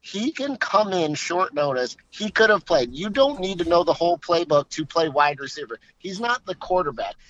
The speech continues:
That's why Jimmy Garoppolo is not starting, because you need to know a lot more as a quarterback.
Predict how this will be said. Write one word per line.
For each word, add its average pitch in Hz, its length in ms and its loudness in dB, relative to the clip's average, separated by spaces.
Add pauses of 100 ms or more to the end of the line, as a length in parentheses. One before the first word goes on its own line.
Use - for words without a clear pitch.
(100)
That's 170 240 2
why 247 160 -4
Jimmy 190 300 -4
Garoppolo 143 680 0
is 113 120 -10
not 107 200 -4
starting, 113 380 -4
because 143 320 0 (320)
you 208 200 -2
need 226 220 0
to 185 80 2
know 175 320 6
a 143 100 4
lot 151 540 4
more 156 260 0
as 117 140 -6
a 120 40 -12
quarterback. 147 500 -2